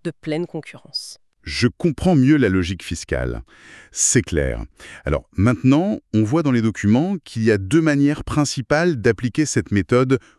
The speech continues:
Speaker 2: coût plus marge. La facturation directe et l'allocation indirecte.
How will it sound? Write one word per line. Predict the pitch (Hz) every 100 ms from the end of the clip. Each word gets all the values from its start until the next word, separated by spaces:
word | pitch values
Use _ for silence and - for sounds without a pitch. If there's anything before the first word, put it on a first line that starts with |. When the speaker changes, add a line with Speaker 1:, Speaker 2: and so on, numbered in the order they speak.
| _
Speaker 2:
coût | - 135
plus | - 110 -
marge. | 65 53 55 - _ _ _ - -
La | 71 71
facturation | 87 - 78 73 78
directe | 69 76 151 - - - _ -
et | 131 117
l'allocation | 95 101 98 87 - 135 -
indirecte. | 107 87 78 58 - -